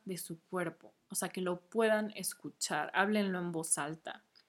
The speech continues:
O sea, si están en su cuarto solos, como yo ahorita grabando esto, <laughs> y quieren desahogarse, háganlo en voz alta. Háblense a ustedes mismos. O sea, creo que no hay mejor oído que el tuyo.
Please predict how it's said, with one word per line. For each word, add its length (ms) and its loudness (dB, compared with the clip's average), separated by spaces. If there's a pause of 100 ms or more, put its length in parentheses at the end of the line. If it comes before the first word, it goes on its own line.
(160)
O 80 -20
sea, 140 0
si 120 0
están 200 -2
en 80 -2
su 160 -4
cuarto 280 -2
solos, 540 -2
como 240 -4
yo 140 2
ahorita 300 0
grabando 440 -2
esto, 300 -2
<laughs> 960 -10
y 140 -8
quieren 460 -2
desahogarse, 680 -4
háganlo 320 -2
en 60 0
voz 180 -4
alta. 280 -6 (420)
Háblense 480 -2
a 40 0
ustedes 420 -4
mismos. 560 -2
O 80 -4
sea, 160 -2
creo 140 -2
que 100 -2
no 80 0
hay 80 0
mejor 600 2 (440)
oído 460 6
que 80 2
el 160 2
tuyo. 500 2